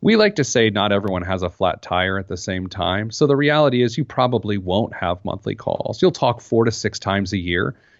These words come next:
You will have paid roughly two hundred dollars, and you will be much better off for that. But there'll be times when you're heading to the, you know, when people used to buy cars, you'd be heading to the car lot and you wanna know what you can afford.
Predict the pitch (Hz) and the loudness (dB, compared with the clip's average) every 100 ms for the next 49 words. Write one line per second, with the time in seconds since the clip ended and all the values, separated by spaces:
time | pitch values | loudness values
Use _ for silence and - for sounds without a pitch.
0 | - 110 107 101 110 110 92 95 101 113 | 2 6 6 4 0 2 4 2 2 -2
1 | 101 - 107 95 101 95 85 82 101 127 | -2 -2 -2 0 0 0 2 2 2 -2
2 | - _ _ 104 113 117 127 110 113 104 | -6 _ _ -2 2 4 4 4 2 2
3 | 104 - - 101 104 101 104 _ _ _ | 0 -2 0 2 2 0 -4 _ _ _
4 | - 98 117 120 - _ 92 87 76 90 | 0 0 0 -4 -20 _ -6 -2 -2 -2
5 | - - 117 - - 220 262 - 92 107 | -2 -2 -2 -2 -2 2 2 0 -2 -2
6 | 110 98 90 107 101 92 90 85 _ 120 | -2 -2 0 0 0 0 0 -2 _ -2
7 | 98 98 95 104 104 101 87 87 120 117 | -2 -2 -2 0 0 0 -2 0 2 2
8 | 92 95 95 92 95 90 87 87 90 90 | 2 -4 -2 -2 0 -2 -2 0 2 4
9 | 98 - 98 98 90 92 95 92 92 98 | 2 0 -6 -4 -2 -2 -4 -4 -4 -4
10 | 92 104 110 107 | 0 4 4 4